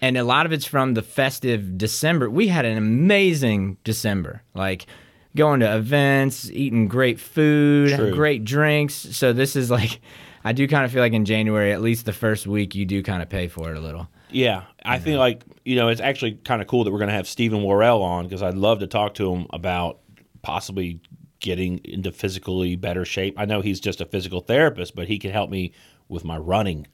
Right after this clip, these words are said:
Speaker 2: because it's something I don't, I don't, I'm not much of a runner
Speaker 1: Mm-hmm.
Speaker 2: anyway. But, like, if, if maybe I can find out how to run safer and better, because I have big old knees, man.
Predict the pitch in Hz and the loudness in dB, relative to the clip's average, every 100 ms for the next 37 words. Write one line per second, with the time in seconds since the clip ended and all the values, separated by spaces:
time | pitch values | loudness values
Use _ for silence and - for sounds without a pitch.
0 | _ 104 92 92 113 104 92 90 - 107 | _ -8 -8 -4 -4 -2 -4 -4 -4 -2
1 | 110 - 156 190 - 123 113 156 139 104 | -4 -2 -2 -2 -4 -6 -2 0 0 -2
2 | 92 80 90 85 78 - _ _ - 113 | -4 -6 -4 -4 -6 -10 _ _ 0 2
3 | 117 110 107 - - - _ - 90 95 | 2 0 -4 -6 -16 -20 _ -4 -2 -4
4 | - - - 101 - 117 - 110 151 120 | -6 -14 -14 -14 -14 -14 -6 -2 0 -2
5 | 95 104 110 104 90 - 107 90 98 95 | -4 -4 0 0 0 -2 -2 -2 -2 -2
6 | 92 87 _ - 117 110 101 90 87 101 | -4 -8 _ -6 -2 -2 -2 -6 -4 -2
7 | 98 82 82 95 90 - - - _ 208 | -2 -4 -6 -6 -6 -12 -20 -20 _ -6
8 | 135 107 117 120 127 135 175 196 101 - | -4 -2 0 2 2 2 0 0 -2 -6
9 | 69 65 | -12 -14